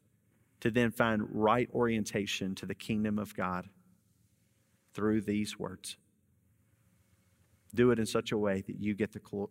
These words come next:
the glory and all of the credit. In Jesus' name I pray, amen. You can be seated.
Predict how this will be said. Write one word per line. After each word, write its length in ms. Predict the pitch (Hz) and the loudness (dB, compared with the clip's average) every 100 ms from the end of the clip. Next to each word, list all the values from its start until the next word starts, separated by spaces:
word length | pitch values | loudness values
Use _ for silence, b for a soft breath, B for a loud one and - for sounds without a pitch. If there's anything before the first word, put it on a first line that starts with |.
| - | -8
the 120 | - | -12
glory 500 | 98 98 104 104 104 | -4 0 0 0 -4
and 120 | 95 | -8
all 180 | 92 98 | -6 -4
of 120 | 95 | -6
the 40 | 92 | -8
credit. 340 | - 95 - - _ _ _ _ _ - _ | -10 -8 -10 -14 _ _ _ _ _ -20 _
In 80 | 104 | -2
Jesus' 380 | 117 117 113 - | 0 0 -2 -2
name 160 | 110 | -2
I 40 | 107 | -2
pray, 300 | - 92 90 - _ _ - - - | -2 -4 -4 -14 _ _ -18 -12 -6
amen. 340 | 92 92 87 92 - b b b - | -4 -2 -4 -10 -20 b b b -6
You 80 | |
can 100 | 113 | 0
be 100 | 113 | 0
seated. 440 | 107 - 98 104 | 0 0 0 -2